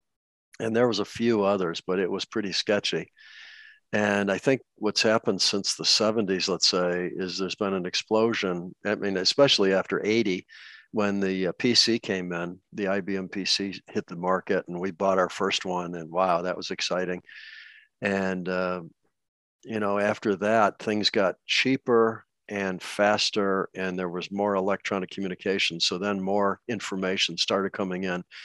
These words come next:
which just accelerated my learning 'cause I was able to then, you know, read the first Market Wizard book, for instance,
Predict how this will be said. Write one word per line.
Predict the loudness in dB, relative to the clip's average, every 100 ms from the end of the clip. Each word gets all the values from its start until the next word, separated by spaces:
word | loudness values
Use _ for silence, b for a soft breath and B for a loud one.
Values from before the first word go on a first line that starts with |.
| B B B -10 -2
which | 0 2
just | 4 4 2
accelerated | 0 2 6 6 6 6 4 0 -2
my | -2
learning | -2 0 2 2 -2 -4
'cause | -4 -2
I |
was | -2 0
able | 0 -2 -2
to | -2 -2
then, | -2 -2 -4 -12 _ _ _ _ _ _ _ -2
you | 2
know, | 2
read | 2 2
the | 0
first | 2 2 4
Market | 2 2 0
Wizard | -2 -4 -2
book, | -2 -4
for | -6 -6
instance, | -4 -4 -4 -2 -2